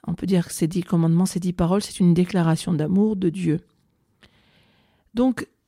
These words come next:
pour cela, euh, pour nous, nous, nous essaierons justement de, de lire avec le langage biblique la pensée biblique.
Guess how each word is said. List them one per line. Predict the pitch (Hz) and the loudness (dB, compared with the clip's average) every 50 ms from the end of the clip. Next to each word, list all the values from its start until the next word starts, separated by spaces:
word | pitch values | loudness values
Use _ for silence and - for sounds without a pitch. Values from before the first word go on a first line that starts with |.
| _ _ _ _ _ _ _ _ _ - - | _ _ _ _ _ _ _ _ _ -16 -10
pour | - 202 190 - | -8 -8 -2 0
cela, | - 214 214 240 240 226 196 - - - | 2 2 4 4 4 4 2 0 -2 -4
euh, | - 180 | -6 -8
pour | - - - 185 180 | -6 -4 0 4 6
nous, | 190 220 269 285 262 | 6 6 6 6 6
nous, | 214 185 180 175 - | 6 6 4 4 2
nous | 180 175 170 175 175 175 170 160 180 | 2 2 2 4 2 2 2 2 0
essaierons | 170 - - 175 175 214 247 240 | -2 0 2 2 4 4 4 2
justement | 196 185 165 - - 165 165 185 214 | 0 -2 -2 -2 0 2 2 4 2
de, | 208 180 170 160 160 160 - _ - - - - _ _ _ | 2 2 2 0 0 -2 -4 _ -20 -20 -20 -20 _ _ _
de | - 165 170 165 | -4 -2 0 2
lire | 170 196 226 240 233 220 190 165 160 - - - _ _ _ _ _ _ - 170 | 4 4 4 6 6 6 4 4 2 -2 -10 -20 _ _ _ _ _ _ -4 -2
avec | 170 196 226 240 233 233 _ - - - - - _ _ _ _ _ _ _ _ _ _ _ - | 0 2 2 2 0 -2 _ -18 -18 -18 -20 -20 _ _ _ _ _ _ _ _ _ _ _ -4
le | 170 170 160 156 | -2 0 2 2
langage | 156 156 165 180 226 220 208 196 | 2 2 2 2 2 0 0 -2
biblique | 185 185 185 202 247 285 302 269 - - - _ _ _ _ - - - - _ _ _ _ _ - - _ _ _ _ _ _ _ _ _ - - | -4 -6 -4 -2 0 0 0 0 -2 -8 -20 _ _ _ _ -20 -20 -20 -20 _ _ _ _ _ -20 -20 _ _ _ _ _ _ _ _ _ -8 -2
la | 190 175 165 | 0 0 0
pensée | - - 190 190 - - - - 247 | 2 4 4 4 2 2 0 0 2
biblique. | 180 185 180 160 170 160 160 190 220 - - - - | 2 2 0 2 2 2 2 2 0 -2 -6 -18 -20